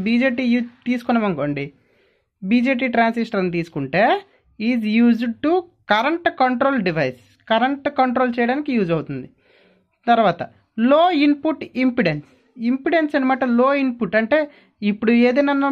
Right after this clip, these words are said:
మనం ఒక డివైస్‌కి ఇన్‌పుట్ ఇవ్వాలనుకోండి, ఇది లో ఇన్‌పుట్ ఇవ్వడానికి యూజ్‌ఫుల్ అవుతుంది అనమాట, ఓకేనా? నెక్స్ట్ లో నాయిస్ లెవెల్.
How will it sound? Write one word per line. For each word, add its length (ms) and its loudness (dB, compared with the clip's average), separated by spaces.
మనం 180 2
ఒక 120 -2
డివైస్‌కి 560 -2
ఇన్‌పుట్ 380 0
ఇవ్వాలనుకోండి, 560 0
ఇది 140 0
లో 80 4
ఇన్‌పుట్ 360 -2
ఇవ్వడానికి 440 0
యూజ్‌ఫుల్ 380 -2
అవుతుంది 280 -4
అనమాట, 300 -2
ఓకేనా? 280 0
నెక్స్ట్ 260 -4
లో 100 2
నాయిస్ 280 0
లెవెల్. 220 0